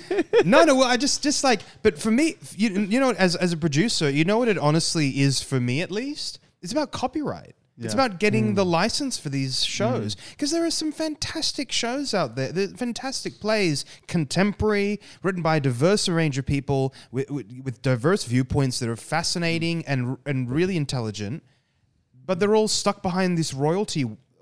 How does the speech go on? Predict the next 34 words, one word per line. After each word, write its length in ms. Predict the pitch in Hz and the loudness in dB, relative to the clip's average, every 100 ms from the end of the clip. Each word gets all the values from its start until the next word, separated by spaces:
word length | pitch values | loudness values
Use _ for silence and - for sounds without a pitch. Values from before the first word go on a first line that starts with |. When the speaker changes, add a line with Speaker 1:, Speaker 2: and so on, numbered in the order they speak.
| 131 | -8
Speaker 2:
wall. 500 | 117 107 95 110 208 _ _ _ _ 143 | -2 -2 -2 -6 -10 _ _ _ _ -6
I, 180 | 147 147 | -2 0
I, 60 | 135 | 0
of 80 | 131 | 4
course, 260 | 190 160 | 4 4
they 120 | 147 | 4
need 140 | 139 175 | 2 2
to 60 | |
get 180 | 160 107 | 0 -2
paid. 260 | - 233 113 | -2 -2 -2
Of 160 | 98 - | -4 -2
course, 320 | 254 123 - | 0 0 -2
of 140 | 107 | -4
course. 480 | - 185 95 - - _ _ _ | 0 0 0 -6 -8 _ _ _
But 80 | 151 | -6
having 240 | 160 196 170 | -2 0 0
said 240 | 240 240 | 0 0
that, 240 | 208 143 | 0 0
if 220 | 151 151 - | -2 -8 -6
you're 160 | 147 170 | -2 0
gonna 340 | 220 214 160 - _ _ _ 147 | 2 2 0 -4 _ _ _ -4
make 220 | 143 165 | -2 0
it 80 | 151 | -2
so 200 | - 139 | 0 0
difficult 420 | 123 143 156 127 | 0 -2 -4 -6
for 140 | 131 | -4
us 180 | 117 - | -4 -4
to 320 | - 120 113 - _ _ | -4 -2 -2 -6 _ _
have 200 | - 131 | -4 -2
access 400 | 117 156 - 117 - | -2 -2 -4 -6 -6
to 80 | 117 | -6
these 180 | 107 | -8
works, 640 | 107 156 80 - - - - _ _ | -4 -4 -4 -10 -8 -6 -6 _ _
then 440 | 117 165 170 151 | -2 0 2 0